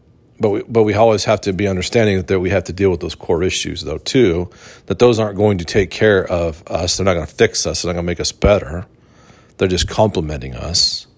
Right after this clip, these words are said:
And if there's true pain, s-, true anger, true sorrow, whatever that emotion is,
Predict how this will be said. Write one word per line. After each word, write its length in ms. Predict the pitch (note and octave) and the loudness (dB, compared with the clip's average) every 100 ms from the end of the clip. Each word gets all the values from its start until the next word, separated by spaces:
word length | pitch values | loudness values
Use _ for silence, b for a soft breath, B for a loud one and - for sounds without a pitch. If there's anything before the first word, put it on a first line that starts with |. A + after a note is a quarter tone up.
| _ _ _ _ _ _ b b b b b b b b - | _ _ _ _ _ _ b b b b b b b b -4
And 100 | A2+ | 0
if 40 | G2+ | 2
there's 160 | F#2+ - | 0 0
true 680 | - C#3+ C3+ A#2+ A2 - - b b b b b _ _ _ _ _ _ _ _ _ - | 2 4 4 2 -2 -8 -12 b b b b b _ _ _ _ _ _ _ _ _ -4
pain, 420 | - B2+ G#2+ G#2 | 0 2 2 0
s-, 160 | G2+ - _ - | -2 -4 _ -8
true 440 | - B2+ A#2+ A#2 - | 4 6 8 6 2
anger, 480 | G#2+ G#2 G#2 G#2 G2 | 2 2 2 2 2
true 640 | - A2 G2 F#2+ F#2+ F#2 - b b b b | 0 0 2 2 0 -4 -10 b b b b
sorrow, 800 | - A#2 G2 G2 F#2+ F#2+ G2 F#2+ - - - - | 0 2 0 -2 -2 -2 -2 -2 -6 -10 -12 -4
whatever 220 | G2 G#2+ | 2 4
that 160 | G2 F#2+ | 4 2
emotion 420 | G2 F#2+ - F2 | 0 0 -2 -2
is, 640 | A2+ A2+ F2 F2+ F#2 - | 2 2 2 -2 -2 -6